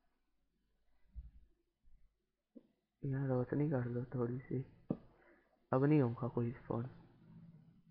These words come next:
अब सही है, यहाँ भी लगा दो, यहाँ spawn ना हो कोई, थोड़ी mining हो जाएगी यहाँ। और कुछ है यहाँ आसपास? ओहो, ये बिल-, अपना बेड लेके आओ यार।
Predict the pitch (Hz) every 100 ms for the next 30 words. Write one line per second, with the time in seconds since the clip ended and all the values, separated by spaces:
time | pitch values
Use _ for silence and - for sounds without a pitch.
0 | - - - - - - - - - -
1 | - - - 131 135 - 120 120 131 -
2 | - - - - - - - - 131 123
3 | 123 123 123 123 120 120 123 123 123 120
4 | - 117 117 117 117 113 113 113 120 -
5 | - - - - - - - - - -
6 | - - - 135 139 123 120 127 127 120
7 | 117 117 117 120 117 113 - - - -
8 | 113 123 131 131 - 131 135 156 127 127
9 | - 127 - - - - - - - -
10 | - - - - - _ _ _ _ -
11 | - _ _ - _ _ _ _ _ _
12 | _ _ _ - 151 170 208 156 139 139
13 | 139 143 160 175 143 143 147 139 131 120
14 | 120 147 - -